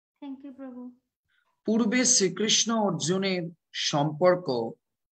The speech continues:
Speaker 2: সখ্য ভাবের উপরে প্রতিষ্ঠিত ছিল, কিন্তু এখন বিশ্বরূপ দর্শনের পর অর্জুন গভীরভাবে, হুম, আহ, উম, আহ, কৃষ্ণ, উম, পূর্বে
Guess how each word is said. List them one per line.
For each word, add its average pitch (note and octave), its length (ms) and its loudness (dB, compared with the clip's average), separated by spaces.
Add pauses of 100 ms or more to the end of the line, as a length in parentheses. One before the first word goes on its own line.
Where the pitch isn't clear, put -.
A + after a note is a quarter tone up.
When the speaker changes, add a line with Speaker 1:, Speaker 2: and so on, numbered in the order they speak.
(140)
Speaker 2:
সখ্য F#3+ 560 2
ভাবের E3 360 4
উপরে F3+ 280 2
প্রতিষ্ঠিত C#3+ 680 -4
ছিল, A2 280 -4 (600)
কিন্তু C3+ 240 0
এখন C#3 360 2
বিশ্বরূপ E3+ 640 0
দর্শনের F3 540 0
পর B2+ 320 -2 (580)
অর্জুন D3 460 2
গভীরভাবে, D#3+ 840 2 (1120)
হুম, B2+ 420 -10 (920)
আহ, A#2+ 420 -6
উম, B2+ 300 -4
আহ, B2+ 260 -6 (100)
কৃষ্ণ, D#3+ 400 2 (800)
উম, C#3 380 -6 (280)
পূর্বে G#3+ 600 2